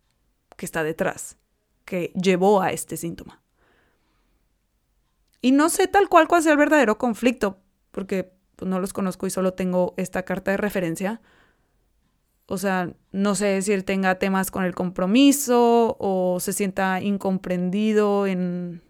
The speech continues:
a lo mejor en la parte de sus terapias espirituales, o a lo mejor,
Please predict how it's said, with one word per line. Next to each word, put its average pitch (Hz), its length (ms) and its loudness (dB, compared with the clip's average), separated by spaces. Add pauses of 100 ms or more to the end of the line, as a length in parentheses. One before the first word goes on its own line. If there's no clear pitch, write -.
a 202 80 -2
lo 202 60 2
mejor 208 220 -2
en 196 60 -4
la 202 100 -4
parte 196 220 -4
de 190 60 -4
sus 190 160 -10
terapias 170 340 -6
espirituales, 247 1120 0 (760)
o 185 680 2
a 180 60 2
lo 185 100 0
mejor, 185 840 0